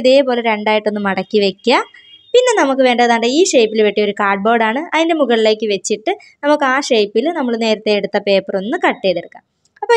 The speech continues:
ഇതേപോലെ കുറേ പേപ്പറുകൾ നമുക്ക് വേണം കേട്ടോ. അപ്പോൾ ഞാൻ കുറേ ഇവിടെ ചെയ്ത് വെച്ചിട്ടുണ്ട്. അപ്പോൾ ദാണ്ടേ ഇതേപോലെ ചെയ്ത ശേഷം നമ്മൾ അതൊന്ന് നൂത്തിട്ട് ഇതേപോലെ താഴേന്ന് മുകളിലേക്ക് വരുന്ന രീതിയിൽ നീളത്തിൽ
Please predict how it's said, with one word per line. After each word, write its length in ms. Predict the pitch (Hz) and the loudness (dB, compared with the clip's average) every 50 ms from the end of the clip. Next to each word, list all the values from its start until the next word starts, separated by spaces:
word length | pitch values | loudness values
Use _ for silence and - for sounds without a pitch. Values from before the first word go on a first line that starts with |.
| 440 392 | 4 4
ഇതേപോലെ 360 | 381 381 381 339 359 349 339 339 330 | 4 4 2 2 2 2 2 2 4
കുറേ 220 | 302 285 285 294 339 - - | 4 4 6 4 4 2 2
പേപ്പറുകൾ 380 | 302 262 262 233 226 226 220 220 214 208 | 2 2 2 2 2 2 2 2 0 0
നമുക്ക് 240 | 202 202 196 214 214 202 | -2 -4 -4 -2 -2 -2
വേണം 200 | 185 175 180 180 190 | -2 -4 -4 -6 -4
കേട്ടോ. 180 | 208 180 - - - - | -4 -4 -4 -8 -8 -10
അപ്പോൾ 120 | 190 190 208 220 | -12 -8 -8 -6
ഞാൻ 100 | 240 262 269 | -4 -2 0
കുറേ 160 | 262 254 262 277 | 2 2 2 2
ഇവിടെ 140 | 285 302 349 349 370 | 2 0 0 0 0
ചെയ്ത് 160 | 339 339 370 381 | -2 0 -2 -2
വെച്ചിട്ടുണ്ട്. 480 | 370 359 - 453 427 330 285 277 320 370 - - _ _ _ _ _ _ - | -2 -2 -2 -2 -2 -2 0 0 -2 -2 -4 -6 _ _ _ _ _ _ -4
അപ്പോൾ 140 | 370 392 415 403 | -2 0 0 2
ദാണ്ടേ 220 | 381 359 359 370 359 - - _ _ - 349 | 2 2 0 -2 -2 -8 -18 _ _ -4 0
ഇതേപോലെ 400 | 381 427 440 415 381 339 302 311 302 | 2 2 2 4 4 2 2 2 4
ചെയ്ത 180 | 311 277 262 262 277 269 | 4 2 4 4 2 2
ശേഷം 300 | 226 202 196 185 240 277 339 349 | 2 0 0 -2 -6 -8 -6 -6
നമ്മൾ 200 | 311 294 277 277 285 - 262 | -4 -2 -2 0 0 0 0
അതൊന്ന് 260 | 262 254 285 269 269 262 240 | 0 2 2 2 2 2 2
നൂത്തിട്ട് 480 | 226 226 233 233 233 220 202 - 277 294 311 302 - 277 | 0 0 0 0 0 -2 -2 0 -2 -2 -2 -4 -4 -2
ഇതേപോലെ 460 | 262 277 269 262 262 240 226 240 277 320 311 - - _ _ - | 2 2 2 2 2 0 0 0 0 -2 -4 -8 -20 _ _ -2
താഴേന്ന് 420 | 285 277 262 254 247 247 240 247 254 240 | 0 2 2 2 2 2 2 2 0 0
മുകളിലേക്ക് 460 | 226 220 226 226 226 233 247 254 302 277 | 2 2 2 2 2 2 2 2 2 2
വരുന്ന 240 | 240 214 214 208 214 208 | 2 2 2 2 2 2
രീതിയിൽ 260 | 208 202 196 214 233 285 294 269 | 2 2 2 2 2 2 2 2
നീളത്തിൽ 560 | 247 233 240 247 247 262 269 240 - 208 220 | 4 4 4 4 4 4 2 0 0 -2 -2